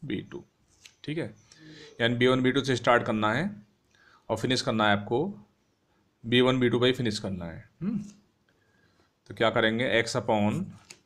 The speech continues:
इसकी मल्टीप्लाई इधर करो, minus this,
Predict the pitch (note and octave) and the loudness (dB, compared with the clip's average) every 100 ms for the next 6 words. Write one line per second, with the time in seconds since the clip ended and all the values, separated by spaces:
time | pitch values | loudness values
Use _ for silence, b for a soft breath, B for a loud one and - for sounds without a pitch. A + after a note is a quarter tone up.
0 | _ _ - G#2+ B2 A2 G#2+ A2 G2+ G2+ | _ _ -12 -8 -4 -2 0 2 2 2
1 | G2+ A2+ F3+ G3+ - _ _ _ - G2+ | -2 -2 -2 -8 -16 _ _ _ -8 -2
2 | G2+ A2+ G#2 F2 - | 0 -2 -4 -8 -8